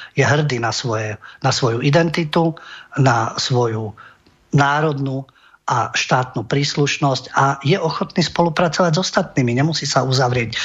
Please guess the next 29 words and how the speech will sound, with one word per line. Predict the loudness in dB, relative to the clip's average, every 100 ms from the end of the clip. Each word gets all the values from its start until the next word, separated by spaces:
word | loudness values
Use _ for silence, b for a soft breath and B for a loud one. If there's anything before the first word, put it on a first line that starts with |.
| B B
do, | 2 4
e, | 2 0 0 4
nejakého, | 4 2 2 0 0 0
do | 0 2
nejakej | 2 0 -2
kukly | 0 0 2 2
a | 2
nevychádzať | 0 0 0 0 -2
z | 0
nej | 0 2
a, | 0
e, | -2 B B -2 2 2 2 -2 -6 2
nekomunikovať | 2 4 2 2 0 0 0 0
s | 0
nikým | 0 2 0
a | 2
viesť | 2 2 2 0
len | 2
konflikty. | 0 0 -4 -2 -4 2
To | 2
je | 4
predstava | 2 0 0 2 2 0 B B _ _ -12 -8
tých, | 0 0 2 2
ktorí | 0
tvrdia, | 2 0 2 0
že | 0 2
iná | 2 2
alternatíva | 0 -2 -2 -2 -4 -2 0
neexistuje | -2 -2 -4 -2 -2 -2